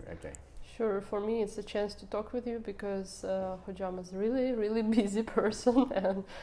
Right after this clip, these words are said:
Speaker 2: this is only chance to hear him <laughs>
Speaker 1: <laughs>
Speaker 2: like this. Thank you very much.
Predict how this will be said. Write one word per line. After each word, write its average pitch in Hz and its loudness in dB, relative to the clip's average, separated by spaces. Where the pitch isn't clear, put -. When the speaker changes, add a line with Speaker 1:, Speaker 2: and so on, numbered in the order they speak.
Speaker 2:
this 285 4
is 269 8
only 277 12
chance 247 6
to 185 -2
hear 202 -2
him 190 -4
<laughs> 247 6
Speaker 1:
<laughs> - 0
Speaker 2:
like 185 6
this. 170 0
Thank 220 0
you 196 -4
very 185 2
much. 165 -6